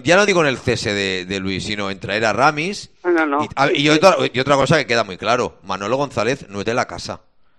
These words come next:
Speaker 1: Es el primer año que
Speaker 2: Ah,
Speaker 1: entrena
Speaker 2: claro.
Speaker 1: Manolo González al Español,
Speaker 2: Claro.
Speaker 1: no fastidiemos.
Speaker 2: Eh,
Speaker 1: Manolo González
Speaker 2: claro.
Speaker 1: es perico de sentimiento, pero es el, y,
Speaker 2: Claro.
Speaker 1: pero es el primer año que está en el Español. No, tampoco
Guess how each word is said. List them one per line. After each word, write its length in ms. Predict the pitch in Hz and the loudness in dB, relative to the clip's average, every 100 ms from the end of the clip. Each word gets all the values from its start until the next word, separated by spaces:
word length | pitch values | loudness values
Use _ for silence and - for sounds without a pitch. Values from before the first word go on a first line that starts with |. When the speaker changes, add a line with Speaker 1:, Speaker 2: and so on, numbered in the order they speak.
| _ _ _ _ | _ _ _ _
Speaker 1:
Es 160 | 113 | -2
el 120 | 165 156 | -2 -2
primer 300 | 110 117 135 | -4 0 0
año 200 | 120 147 | 0 -2
que 60 | |
Speaker 2:
Ah, 20 | |
Speaker 1:
entrena 220 | 147 98 113 | -4 -4 -2
Speaker 2:
claro. 140 | 131 | 0
Speaker 1:
Manolo 120 | 107 | 0
González 360 | 113 127 104 110 | -2 -2 -2 0
al 80 | 143 | 0
Español, 340 | 113 98 113 110 | -2 -4 -2 0
Speaker 2:
Claro. 120 | 151 | 0
Speaker 1:
no 80 | 135 | 0
fastidiemos. 440 | - 95 113 113 | -2 -4 -2 -2
Speaker 2:
Eh, 40 | - - | -6 -8
Speaker 1:
Manolo 260 | 117 127 165 | 0 4 6
González 460 | 202 175 175 208 - | 6 6 6 6 4
Speaker 2:
claro. 140 | 156 | 2
Speaker 1:
es 60 | 202 | 2
perico 420 | 185 175 175 185 | 2 2 2 4
de 100 | 196 | 4
sentimiento, 720 | 202 180 131 113 143 151 131 - - _ | 2 0 -2 -2 -2 0 -2 -2 -10 _
pero 200 | - 127 | 2 4
es 140 | 139 135 | 6 4
el, 220 | 180 180 - | 2 2 -4
y, 40 | 123 | 0
Speaker 2:
Claro. 320 | 120 208 208 - | 2 2 0 -2
Speaker 1:
pero 100 | - | 0
es 80 | 123 | 2
el 100 | 151 | 2
primer 280 | 147 143 160 | 0 2 6
año 220 | 160 202 | 6 8
que 60 | 208 | 6
está 120 | 175 | 4
en 80 | 151 | 2
el 120 | 139 | 2
Español. 500 | 117 127 117 110 98 | -2 -2 -4 -4 -4
No, 200 | 117 131 | -2 0
tampoco 600 | 127 113 135 135 160 170 | 0 -2 -4 4 4 4